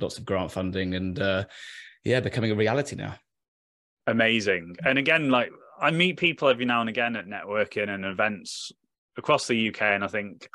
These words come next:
Speaker 2: I, I wanna find out more about that person and, and, uh, open up a network of, like, how can I help people and, and connect people? So again, putting you on the podcast is another great example of how we can share your story.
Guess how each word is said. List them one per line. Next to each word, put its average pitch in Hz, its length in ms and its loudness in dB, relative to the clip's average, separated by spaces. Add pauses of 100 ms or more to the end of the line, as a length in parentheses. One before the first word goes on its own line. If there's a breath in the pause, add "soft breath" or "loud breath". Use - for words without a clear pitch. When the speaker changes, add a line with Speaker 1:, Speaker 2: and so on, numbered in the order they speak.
(140)
Speaker 2:
I, - 60 0
I 117 160 4
wanna 131 240 6
find 120 260 2
out 101 140 0
more 113 220 4
about 101 220 2
that 95 180 -6
person 95 580 -2
and, 101 320 -8
and, 98 400 -4 (100)
uh, 104 140 6 (340 loud breath)
open 127 420 4
up 120 260 2 (480)
a 117 60 -2
network 151 560 2
of, 113 140 2
like, 107 160 -2
how 139 180 -2
can 131 140 -4
I 123 40 -2
help 135 260 -2
people 147 440 -2
and, 110 220 -2
and 107 100 -10
connect 131 300 -4
people? 131 420 2
So 120 160 2
again, 117 420 2
putting 127 260 -4
you 120 80 2
on 110 100 0
the 104 80 -2
podcast 131 520 0
is 104 120 -8
another 107 260 0
great 107 260 0
example 101 480 -2
of 98 100 -2
how 104 180 0
we 107 120 2
can 101 260 0 (280 loud breath)
share 123 260 2
your 117 200 4
story. 135 480 2